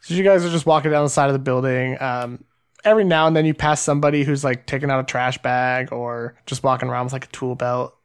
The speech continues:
They kinda, like, side eye you, but they're not, you know, and gonna engage with you. What are you guys wearing? Are you still wearing your balloon hat?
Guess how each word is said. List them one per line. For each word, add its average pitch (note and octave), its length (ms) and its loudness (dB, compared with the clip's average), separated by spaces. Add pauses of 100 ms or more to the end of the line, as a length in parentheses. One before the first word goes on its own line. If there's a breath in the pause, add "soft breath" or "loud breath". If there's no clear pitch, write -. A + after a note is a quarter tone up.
They C#3 80 -4
kinda, C3 260 -2
like, B2 240 -8
side B2+ 320 -4
eye B2+ 140 -2
you, B2+ 320 -4
but B2+ 160 -8
they're B2+ 120 -4
not, B2+ 340 -8 (1080)
you C#3 140 -12
know, A#2 280 -12
and C#3+ 140 -4
gonna C3+ 140 -4
engage B2+ 560 -8
with B2+ 180 -8
you. B2 280 -8 (420)
What D#3+ 200 0
are A3 40 2
you C4 60 2
guys F3+ 140 4
wearing? D3+ 340 4
Are B2+ 100 0
you D3+ 80 0
still F#3+ 200 0
wearing G3 200 2
your E3 80 0
balloon C#3+ 280 -2
hat? F#3 380 -4